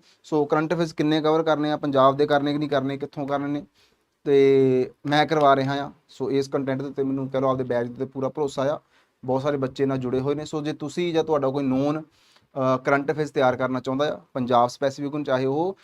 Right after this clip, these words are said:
ਬਾਕੀ ਦੇ ਹੋਣ, ਸੋ ਕਿਉਂਕਿ ਮੇਰਾ ਪੈਟਰਨ ਹੁਣ ਮੈਂ ਦੱਸਦਾ ਵੀ ਇਸ ਤਰੀਕੇ ਨਾਲ ਮੈਂ ਤਿਆਰ ਕਰਾਉਣਾ ਹੁੰਦਾ। ਇਹਦੀਆਂ ਇਕੱਲੇ ਇਕੱਲੇ ਟੌਪਿਕ ਦੀਆਂ ਅੱਡ ਅੱਡ ਫਾਈਲਸ ਨੇ, ਉਹ ਬੱਚਿਆਂ ਨੂੰ ਮਿਲ ਜਾਂਦੀਆਂ ਨੇ। ਇਹ ਨੰਬਰ 'ਤੇ ਕਾਲ ਕਰੋ ਤੇ ਤੁਸੀਂ ਜੁਆਇਨ ਕਰ ਸਕਦੇ ਹੋ। ਬਾਕੀ ਹੈਪੀ ਇੰਡੀਪੈਂਡੈਂਸ ਡੇ, ਜਿਉਂਦੇ ਵਸਦੇ ਰਹੋ,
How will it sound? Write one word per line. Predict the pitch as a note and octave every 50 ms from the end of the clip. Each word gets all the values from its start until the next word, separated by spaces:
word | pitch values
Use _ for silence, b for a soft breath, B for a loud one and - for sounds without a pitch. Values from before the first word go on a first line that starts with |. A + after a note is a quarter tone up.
| b b b b
ਬਾਕੀ | B2+ A#2 D3+ D#3+ E3 - - G3+ G#3+
ਦੇ | G3+ G3+
ਹੋਣ, | E3+ F#3+ G3 -
ਸੋ | G3+ - - D#3+
ਕਿਉਂਕਿ | D3 D#3+ D#3+
ਮੇਰਾ | F3+ E3+ E3+ E3 F#3
ਪੈਟਰਨ | F3+ F#3+ F#3 F3+ F#3
ਹੁਣ | F#3 F#3+ F#3+
ਮੈਂ | F#3
ਦੱਸਦਾ | F3+ E3+ D#3 - - F3
ਵੀ | E3+
ਇਸ | E3
ਤਰੀਕੇ | E3 E3 D#3 D#3 D#3+ E3
ਨਾਲ | D#3 D#3
ਮੈਂ | D3+
ਤਿਆਰ | D3+ D3 C#3 C#3
ਕਰਾਉਣਾ | C3+ C#3 C3+ C3 C3+
ਹੁੰਦਾ। | D3+ E3+ A3+ - _ b b b b b b b _ -
ਇਹਦੀਆਂ | E3+ D#3+ E3 F#3+ F#3+ F#3+
ਇਕੱਲੇ | F#3+ E3+ D#3+ E3
ਇਕੱਲੇ | E3+ F3 E3+ E3+
ਟੌਪਿਕ | D#3+ E3+ D#3 D3 D#3 D#3
ਦੀਆਂ | D#3+ D#3
ਅੱਡ | D3 D3+
ਅੱਡ | D3 D3
ਫਾਈਲਸ | - D3+ C#3 C3+ C#3 C#3+
ਨੇ, | D#3+ F#3 A3 A#3+ - -
ਉਹ | D#3+
ਬੱਚਿਆਂ | C#3+ C3+ C3+ D3 C#3+
ਨੂੰ | C#3+ C3+
ਮਿਲ | B2+ C3
ਜਾਂਦੀਆਂ | C#3 D3 D#3 F3 F#3
ਨੇ। | A3 - -
ਇਹ | - D#3+
ਨੰਬਰ | D3+ C#3 C3 C3+ D#3 D#3+
'ਤੇ | D#3+ D#3+ F3
ਕਾਲ | - C#3 C3 C3+ C3+
ਕਰੋ | B2+ F3 G3+ - A3 b b b b -
ਤੇ | D3+
ਤੁਸੀਂ | C3+ D3 C3+ D#3 D#3
ਜੁਆਇਨ | C3+ C3 B2+ B2 B2 B2+
ਕਰ | A#2 A#2+ A#2 A#2
ਸਕਦੇ | - - A#2 A2+ A2+ A#2
ਹੋ। | A2+
ਬਾਕੀ | A2+ A#2 A#2 - C#3+
ਹੈਪੀ | D3 C#3+ - F3
ਇੰਡੀਪੈਂਡੈਂਸ | F3 F3+ F3+ F3+ F3+ F3 E3+ E3+
ਡੇ, | F3 F#3
ਜਿਉਂਦੇ | - G3+ - C3 C3+ C#3+ D3
ਵਸਦੇ | D#3 D#3 D3 D3+ E3
ਰਹੋ, | E3 F3 F3+ -